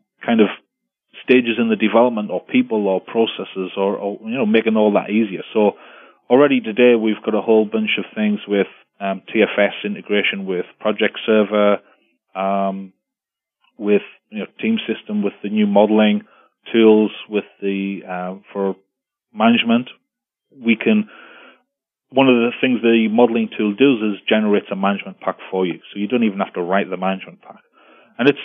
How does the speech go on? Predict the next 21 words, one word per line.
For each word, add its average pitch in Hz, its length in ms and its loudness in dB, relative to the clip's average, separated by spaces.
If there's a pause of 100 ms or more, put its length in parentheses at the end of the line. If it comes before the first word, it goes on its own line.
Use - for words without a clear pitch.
it's 139 140 -4 (260)
kind 135 160 2
of 123 100 2 (340)
making 131 400 0
those 117 180 0 (100)
tools 120 380 4 (1300)
all 120 260 4
work 113 300 6 (1080)
across - 320 -6
the 117 100 0
entire 107 340 0
business 104 440 -8 (380)
from 104 260 -4 (160)
kind 104 160 -4
of 95 60 0 (140)
start 107 240 2
of - 60 -14 (100)
project 101 480 -6
to 101 180 -4 (400)
end 101 160 -4
of 98 80 -4